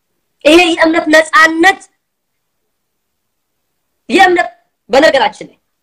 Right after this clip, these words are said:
የእምነት ነጻነት፣ የእምነት ነጻነት መጀመሪያ ቅድሚያ ሊሰጠው የሚገባ ጉዳይ ነው። በተለይ በኢትዮጵያ ላይ፣ በተለይ በሀገራችን ላይ።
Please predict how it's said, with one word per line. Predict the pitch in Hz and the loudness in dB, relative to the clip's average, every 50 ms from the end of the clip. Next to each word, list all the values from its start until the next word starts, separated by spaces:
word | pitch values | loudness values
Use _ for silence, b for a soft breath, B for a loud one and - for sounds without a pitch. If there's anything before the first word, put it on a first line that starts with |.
| _ _ _ _ _ _ _ _ _ _ _ _ _ _ _ _ _ _ _ _ _ _ _ _ _ _ _ _ _ _ _ _ - | _ _ _ _ _ _ _ _ _ _ _ _ _ _ _ _ _ _ _ _ _ _ _ _ _ _ _ _ _ _ _ _ -4
የእምነት | 240 254 311 349 302 302 330 330 330 | -2 0 2 2 2 2 0 -2 0
ነጻነት፣ | 311 302 302 302 285 302 320 330 339 392 403 - - - _ _ _ _ _ _ _ _ _ _ _ _ _ _ _ _ _ _ _ _ _ _ _ _ _ - | 0 -2 -2 0 0 0 2 2 2 2 2 0 -6 -14 _ _ _ _ _ _ _ _ _ _ _ _ _ _ _ _ _ _ _ _ _ _ _ _ _ -2
የእምነት | 214 285 302 269 269 277 277 | 0 2 2 2 0 -2 0
ነጻነት | 277 269 277 277 269 294 302 302 320 320 320 - - | 0 0 0 0 0 -2 0 0 -2 -2 -4 -6 -6
መጀመሪያ | 208 233 254 247 277 277 269 269 262 269 262 247 254 | -2 -2 0 0 0 -2 0 -2 -2 0 -2 -2 -4
ቅድሚያ | - - 285 254 277 269 254 247 233 | -6 -6 -6 -6 -4 -2 -2 -2 -2
ሊሰጠው | 233 233 233 - - 269 254 247 - - 254 240 | -4 -6 -8 -6 -4 -6 -6 -6 -4 -2 0 0
የሚገባ | 233 226 233 233 233 233 220 170 165 220 202 170 202 185 | 2 0 0 0 -2 -4 -6 -4 -4 -4 -2 -2 -4 -4
ጉዳይ | 170 165 160 - 165 143 135 | -4 -6 -8 -8 -8 -8 -8
ነው። | - _ _ _ _ _ _ - | -12 _ _ _ _ _ _ -4
በተለይ | 185 233 247 254 240 220 | -4 -2 -2 -2 -4 -4
በኢትዮጵያ | 190 202 202 196 185 185 - - | -4 -6 -6 -8 -10 -10 -12 -14
ላይ፣ | 120 - _ _ _ _ _ _ _ _ _ _ _ _ _ _ _ _ _ _ _ _ - | -16 -16 _ _ _ _ _ _ _ _ _ _ _ _ _ _ _ _ _ _ _ _ -2
በተለይ | 196 254 262 277 269 262 247 | -2 0 0 2 2 0 0
በሀገራችን | 233 214 208 196 190 180 160 - - - 151 143 | 0 -2 -4 -4 -4 -4 -6 -8 -12 -16 -18 -18
ላይ። | 139 - | -18 -20